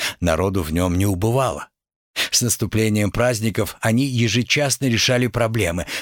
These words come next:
как вовремя доставить покупки клиентам, как управиться с вновь прибывающими товарами,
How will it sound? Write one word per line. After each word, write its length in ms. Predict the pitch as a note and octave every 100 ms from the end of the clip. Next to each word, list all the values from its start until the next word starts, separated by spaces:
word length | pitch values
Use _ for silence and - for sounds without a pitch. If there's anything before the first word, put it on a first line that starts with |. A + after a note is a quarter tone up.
| -
как 240 | D#3+ -
вовремя 500 | A#2 D#3+ C#3 C#3 C3+
доставить 580 | B2+ B2 - C3 B2 -
покупки 520 | A#2 G#2 C3+ B2 -
клиентам, 720 | B2 B2 A2+ F2 E2 - E2+ - -
как 220 | - B2+
управиться 560 | D3+ B2 C#3+ C#3+ - C3+
с 120 | -
вновь 360 | A2 A2+ C#3+ -
прибывающими 840 | C#3 B2 A#2+ A2 A#2+ A2+ - B2
товарами, 680 | B2 B2 G2+ F2 D#2 D2+ -